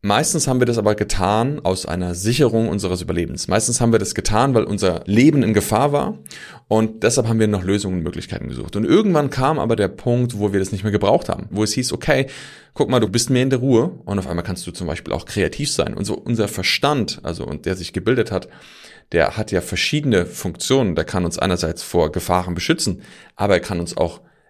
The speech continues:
Entscheidungen treffen lassen, er kann bewusst denken in die Zukunft und er kann auch Dinge sehen und, äh, visualisieren lassen,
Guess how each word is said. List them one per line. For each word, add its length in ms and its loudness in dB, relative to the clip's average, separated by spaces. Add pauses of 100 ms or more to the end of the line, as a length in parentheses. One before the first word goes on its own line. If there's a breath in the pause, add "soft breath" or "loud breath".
Entscheidungen 560 2
treffen 280 -4
lassen, 240 -2
er 80 -4
kann 180 -2
bewusst 380 2
denken 240 2
in 80 -2
die 120 -6
Zukunft 540 -4 (460 loud breath)
und 180 -2
er 100 0
kann 280 -6
auch 440 0 (360 soft breath)
Dinge 200 6
sehen 440 0
und, 340 -4
äh, 200 -4
visualisieren 520 -2
lassen, 400 -4